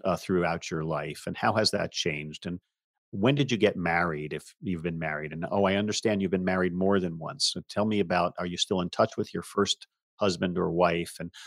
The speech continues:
w-, we go through this. "What do you like to do when you're not working?" Uh, it sounds like it takes a lot of time, but it actually doesn't. All I've done is, is do, do a social history in maybe slightly expanded form.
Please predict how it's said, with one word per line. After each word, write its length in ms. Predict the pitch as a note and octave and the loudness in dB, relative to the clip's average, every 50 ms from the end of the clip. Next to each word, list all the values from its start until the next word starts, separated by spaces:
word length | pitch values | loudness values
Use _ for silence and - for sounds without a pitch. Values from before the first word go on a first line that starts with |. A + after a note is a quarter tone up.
| - - - - | -20 -20 -6 -4
w-, 160 | A#2+ A#2 - - | -4 -2 0 2
we 120 | A2 A#2+ | 2 4
go 180 | A2 A#2 A#2+ A#2 | 6 8 8 6
through 320 | A#2 - - A#2 A2 G2+ | 6 2 2 2 4 4
this. 360 | E2+ D#2 C#2+ - - - - - _ | 4 2 0 2 2 2 2 2 _
"What 100 | - C#3 | 6 6
do 80 | D3+ E3+ | 8 8
you 80 | D3+ | 8
like 240 | B2+ A2+ A#2+ A#2+ - | 8 8 8 6 6
to 100 | - A#2 | 2 0
do 180 | F#2 F2+ G2+ G2+ | 2 4 4 4
when 160 | F#2 F#2 F2+ | 4 4 2
you're 140 | E2+ F2 F2 | 0 -2 0
not 320 | E2+ F2 E2+ F2+ - - | 0 2 2 2 2 0
working?" 400 | F2 D#2+ D2 - - - - - _ _ _ _ _ _ _ _ _ _ _ _ - | -4 -6 -6 -6 -10 -14 -16 -16 _ _ _ _ _ _ _ _ _ _ _ _ -2
Uh, 120 | G#2+ G#2+ - - | 0 0 2 2
it 120 | A#2+ A#2 - | 2 2 4
sounds 540 | - - D#3 D#3 F3 F3+ F3+ D#3 - - - - | 4 6 6 6 6 4 4 2 2 2 4 4
like 180 | A2 G#2+ - | 4 4 4
it 80 | G#2 - | 2 2
takes 240 | - B2 A#2 - - | 2 2 2 2 2
a 60 | G#2+ | 4
lot 160 | G2+ F#2+ F#2+ | 4 4 2
of 80 | - - | 2 0
time, 320 | - A#2+ A#2+ A#2+ C3+ B2+ | 0 0 2 2 2 2
but 100 | G2+ G2 | 4 4
it 140 | F#2 F2+ F#2+ | 6 6 6
actually 460 | G2 F#2+ - - - F2 E2 D2+ C#2 - | 4 4 2 0 -2 -2 -2 -2 -2 0
doesn't. 420 | E2 D#2+ D#2+ - - C#3 - - - _ _ _ _ _ _ _ _ _ _ _ - | 2 2 4 2 2 -2 -6 -8 -12 _ _ _ _ _ _ _ _ _ _ _ 6
All 240 | G#2 A2+ A#2+ A#2+ A2+ | 8 8 10 10 8
I've 220 | G2+ G2 F2 E2 | 8 6 4 4
done 260 | F2+ G2+ G2+ A2 A#2 | 4 6 6 6 4
is, 300 | A2 F#2+ E2+ - - - - _ | 4 4 2 2 0 -2 -2 _
is 240 | - G2 F2+ D#2+ D#2 | 0 2 2 0 -2
do, 260 | D#2+ - - A2+ A2+ | -6 -8 -6 -6 -6
do 280 | - - - B2+ B2+ C3 | -6 0 4 6 6 6
a 60 | A2+ | 6
social 420 | - - A#2+ G#2+ G2+ - - - | 6 6 6 6 4 4 0 -4
history 500 | - - G#2+ G2+ - - - A#2+ A2+ G#2+ | 2 4 4 4 4 4 2 2 2 2
in 160 | F#2+ E2+ E2+ F2+ | 0 -2 0 0
maybe 240 | G2 G#2 F2 - | 0 0 0 2
slightly 600 | - - - - - - G2+ G#2 B2+ D#3 C3+ C3 A#2+ | 2 2 2 2 2 2 2 2 2 4 4 4 4
expanded 580 | A2+ - - - - A2+ A2 A2 G#2+ A2 G2+ | 4 2 0 2 2 2 2 2 2 0 -2
form. 480 | - - - A2+ G#2 G#2+ A2 A2+ B2 | -2 -2 0 2 2 2 2 0 -2